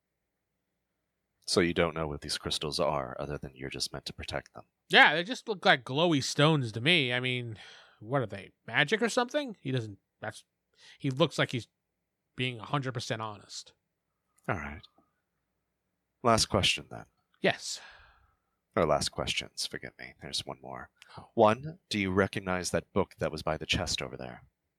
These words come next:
Speaker 2: Yes, I, I do, actually.
Speaker 1: And what is it?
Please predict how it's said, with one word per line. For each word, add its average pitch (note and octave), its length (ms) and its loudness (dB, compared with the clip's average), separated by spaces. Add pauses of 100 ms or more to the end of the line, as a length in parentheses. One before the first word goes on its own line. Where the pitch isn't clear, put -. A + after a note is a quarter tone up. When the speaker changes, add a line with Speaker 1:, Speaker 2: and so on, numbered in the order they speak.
(880)
Speaker 2:
Yes, D#3+ 480 4 (100)
I, A#2+ 180 -4 (100)
I B2+ 60 -2
do, C#3 280 0
actually. G#2+ 540 -12 (920)
Speaker 1:
And D#2+ 140 -6
what D#2 140 0
is D2+ 180 -4
it? C2+ 140 -12